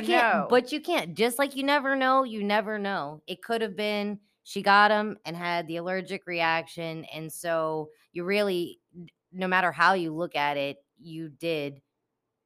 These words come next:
Speaker 2: save her life. You saved her a lot of pain and,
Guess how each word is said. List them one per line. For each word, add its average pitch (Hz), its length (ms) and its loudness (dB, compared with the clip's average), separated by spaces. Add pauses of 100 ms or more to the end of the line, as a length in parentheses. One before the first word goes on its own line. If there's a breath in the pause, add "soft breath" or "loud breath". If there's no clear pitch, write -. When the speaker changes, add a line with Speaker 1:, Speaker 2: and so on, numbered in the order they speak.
Speaker 2:
save 139 460 -6 (300)
her 151 120 -2
life. 131 320 -2
You 151 120 -8
saved 156 300 -4
her 151 80 -2
a 147 60 -2
lot 147 280 4
of 139 160 -2 (380)
pain 190 540 0 (420)
and, 135 560 -6